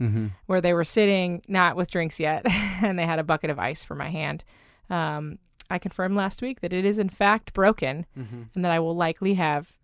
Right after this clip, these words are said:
Speaker 2: thumb issues the rest of my life. Speaking of thumb issues, do you know how often you use your thumb?
Speaker 1: <laughs>
Speaker 2: All the time. For
Speaker 1: Yeah.
Speaker 2: everything. Pretty much, I mean, I mean, the first problem is the fact that you use your thumb to try to text.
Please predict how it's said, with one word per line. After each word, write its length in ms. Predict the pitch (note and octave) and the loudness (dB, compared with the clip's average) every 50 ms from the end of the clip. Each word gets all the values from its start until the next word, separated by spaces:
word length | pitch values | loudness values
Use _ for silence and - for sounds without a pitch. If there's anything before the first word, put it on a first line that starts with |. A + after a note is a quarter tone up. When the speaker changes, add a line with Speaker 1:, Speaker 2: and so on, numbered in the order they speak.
| _ - - | _ -20 -18
Speaker 2:
thumb 320 | - - G3+ G3 G3 G3 F#3 | -2 0 2 2 4 2 0
issues 420 | - F3+ - - F#3 D#3+ D3+ F#3+ | 0 -4 -6 -4 -4 -4 -4 -4
the 100 | - E3+ | -4 -4
rest 240 | D#3 D3 E3 - - | -4 -4 -4 -8 -6
of 40 | F3+ | -6
my 80 | E3 D#3+ | -6 -6
life. 320 | - - - - F#3+ - - - - _ _ _ _ _ _ _ | -6 -6 -8 -8 -10 -14 -16 -20 -20 _ _ _ _ _ _ _
Speaking 420 | _ - - - F3+ E3 - E3 D#3 | _ -18 -8 -6 -6 -6 -4 -6 -8
of 100 | D3+ - | -8 -10
thumb 300 | - - F#3 F3 E3+ E3 | -6 -2 0 0 0 -2
issues, 400 | D#3+ E3+ - - F3 E3+ E3 F3+ | -4 -8 -8 -8 -10 -10 -10 -10
do 120 | - F3+ | -8 -8
you 320 | E3 E3 F3 G3 B3 D#4 D#4+ | -6 -4 -2 -2 0 0 2
know 420 | D4+ A#3+ G#3+ E3 D#3+ E3+ G#3+ C4 | 2 4 4 4 4 4 2 0
how 400 | - - - F3+ D#3+ D#3 D3+ - _ _ | 0 0 0 0 2 2 0 -4 _ _
often 640 | F3+ F#3 G3 G3 G3 - - - E3+ D3+ D3 D3+ E3+ - _ _ | 4 6 6 6 4 0 -6 -6 -4 -4 -4 -4 -8 -10 _ _
you 160 | - G3 G3 | 0 2 4
use 340 | F#3+ F3+ F#3 F#3 E3+ E3 - | 4 6 4 4 4 2 2
your 100 | F3+ E3+ | 0 0
thumb? 300 | - - D3 - - G3 - - C#4+ C#4+ - - - - - - - - - - - _ | 0 -2 -4 -4 -6 -12 -2 0 0 0 0 -2 -6 -12 -16 -18 -20 -20 -20 -20 -6 _
Speaker 1:
<laughs> 80 | - E3+ - - G#3 - - - E3+ - - - - - - - - - _ _ - - | 0 0 0 0 -4 -6 -4 -6 -8 -8 -8 -14 -16 -16 -16 -20 -20 -20 _ _ 2 6
Speaker 2:
All 140 | G#3+ G#3+ G3 | 8 8 8
the 100 | G3 F#3+ | 6 2
time. 260 | - - - - - - - - - - _ _ | 0 -2 -6 -6 -10 -18 -20 -20 -20 -20 _ _
For 160 | - - C4 | 2 6 8
Speaker 1:
Yeah. 60 | C#4 C#4 | 8 8
Speaker 2:
everything. 420 | A#3+ A#3 G#3+ - - D#3+ D3 - | 8 6 4 2 2 -4 -4 -2
Pretty 220 | - - C4+ C#4 | 0 2 4 4
much, 360 | C#4 C4+ B3 A#3 G#3 - - - - | 6 6 4 4 2 0 -8 -2 2
I 80 | G3+ | 2
mean, 300 | G3 G#3 G3+ F#3+ F3+ - - _ _ - F#3+ - - _ _ - | 4 4 4 2 0 -4 -10 _ _ -14 -14 -14 -14 _ _ -4
I 40 | G3+ | -2
mean, 140 | G3 G3 F#3+ | 0 0 0
the 60 | F#3 | 0
first 340 | - - - C4 C4 - - | 2 6 6 6 6 6 4
problem 360 | - G3 F3+ E3+ F3 F3 E3+ | 6 6 6 6 4 2 0
is 140 | E3 D#3+ E3 | 0 -2 -2
the 80 | E3+ - | -2 0
fact 260 | - F3 E3+ E3 - | 2 2 2 2 -2
that 100 | E3 - | -4 -4
you 100 | D#3 D#3 | -2 -2
use 260 | D#3+ E3 E3 E3+ - | 0 0 -2 -2 -2
your 60 | E3+ E3 | -6 -2
thumb 240 | - E3+ D#3+ D#3+ | 0 0 0 0
to 60 | D3+ D3+ | -2 -2
try 220 | - E3+ D3+ C#3+ | 0 0 0 0
to 60 | C3+ | 0
text. 580 | - - - D#3+ C3 - - - - - - | -4 -4 -2 -2 -2 -4 -6 -10 -12 -12 -12